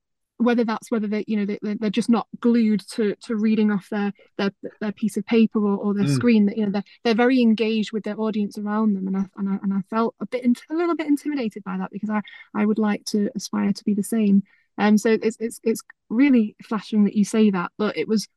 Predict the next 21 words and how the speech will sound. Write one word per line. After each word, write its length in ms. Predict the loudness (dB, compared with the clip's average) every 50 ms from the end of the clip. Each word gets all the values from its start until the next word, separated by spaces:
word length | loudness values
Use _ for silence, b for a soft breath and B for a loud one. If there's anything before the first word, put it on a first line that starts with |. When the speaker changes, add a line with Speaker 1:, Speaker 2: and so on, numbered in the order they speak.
| _ _
Speaker 1:
far 380 | _ -6 _ 2 2 4 4 2
more 200 | 2 0 0 -2
nerve-wracking 640 | -2 -2 -2 -4 -4 -6 -6 -10 -10 -8 -4 -2 -2
than 180 | 0 2 2 2
any 340 | 2 2 2 0 0 -2 -6 b b b b _
gig 160 | -2 -2 -2 -2
that 100 | -4 -4
I've 140 | -4 -4 -6
sang 300 | -6 -6 -4 -2 -2 -2
at. 160 | -4 -6 -10 -14 _ _ _ _ _ _ -8 _
Speaker 2:
<laughs> 680 | -6 -6 -4 -6 -8 -8 -8 -10 -14 -10 -10 -6 0 2
It's 140 | 2 2 4
probably 260 | 2 2 4 6 4
down 200 | 4 4 2 2
to 80 | -4 -8
the 60 | -4
fact 280 | -2 -2 -2 -2 -4
was 300 | -6 -6 -4 -6 -8 -10 B B B B B B
you, 200 | -4 -4 -4 -4 -6 _ _
like, 260 | 0 0 0 0 0
you, 160 | -2 -2 -2